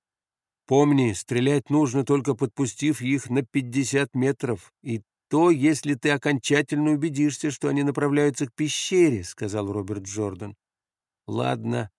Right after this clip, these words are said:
А как я буду знать, где пятьдесят метров?" "Вон у той скалы.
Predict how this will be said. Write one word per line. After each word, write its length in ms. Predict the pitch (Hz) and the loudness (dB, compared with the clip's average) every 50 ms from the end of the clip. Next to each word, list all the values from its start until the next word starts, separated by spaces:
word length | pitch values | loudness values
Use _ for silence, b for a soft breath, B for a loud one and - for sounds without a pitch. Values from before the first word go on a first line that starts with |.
| _ _ _ _ _ _ _ | _ _ _ _ _ _ _
А 120 | - 127 127 | -6 -4 -2
как 200 | 160 156 113 135 | 0 0 2 2
я 100 | 160 151 | 2 2
буду 220 | 156 156 143 160 | 2 2 2 2
знать, 300 | 147 131 165 165 156 127 | 2 2 2 0 0 0
где 220 | 107 135 135 156 | -2 0 0 0
пятьдесят 600 | 135 - 147 131 117 131 143 120 123 143 139 120 | 0 0 -4 -6 -2 -2 -2 0 0 0 -2 -2
метров?" 480 | 117 131 139 135 117 - 127 131 113 - _ _ _ _ _ _ _ _ _ _ _ _ _ | -2 -2 -2 -2 -2 -2 -4 -4 -6 -8 _ _ _ _ _ _ _ _ _ _ _ _ _
"Вон 480 | - 98 92 92 98 110 131 147 151 151 | -12 -12 -10 -6 -2 2 4 4 6 4
у 80 | 139 | 4
той 200 | - 151 147 151 | 4 4 2 2
скалы. 520 | 135 - - 143 143 147 156 147 110 78 | 2 0 0 0 2 2 2 2 0 -2